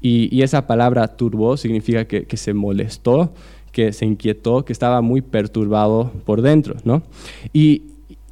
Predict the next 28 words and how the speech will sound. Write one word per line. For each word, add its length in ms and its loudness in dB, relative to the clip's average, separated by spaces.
y 140 2
no, 220 2
no 160 2
fue 200 0
simplemente 580 2
un, 320 2
un 140 2
sentimiento 640 2
pasajero, 560 2
¿no? 120 0
Porque 300 2
a 80 2
todos 240 2
nos 160 0
pasa 240 2
a 40 2
veces 340 2
que 80 0
nos 180 -2
molestamos 680 0
un 120 -4
poco 340 0
y 60 0
después 400 0
decimos, 360 -2
"Bueno, 400 -2
como 280 -8
que 240 -8